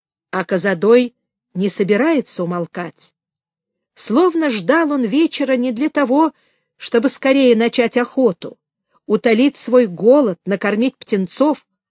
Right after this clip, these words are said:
а для того, чтобы убаюкать лесные чащи своим негромким журчанием.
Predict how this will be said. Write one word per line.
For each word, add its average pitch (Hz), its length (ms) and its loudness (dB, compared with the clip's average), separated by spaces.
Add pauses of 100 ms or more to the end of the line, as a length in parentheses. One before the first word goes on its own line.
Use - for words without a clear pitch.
(680)
а 185 160 -4
для 190 180 -2
того, 214 320 2
чтобы 226 460 0 (540)
убаюкать 226 760 2
лесные 233 540 -2
чащи - 760 -6 (580)
своим 262 500 0
негромким 269 720 -2
журчанием. 196 800 -6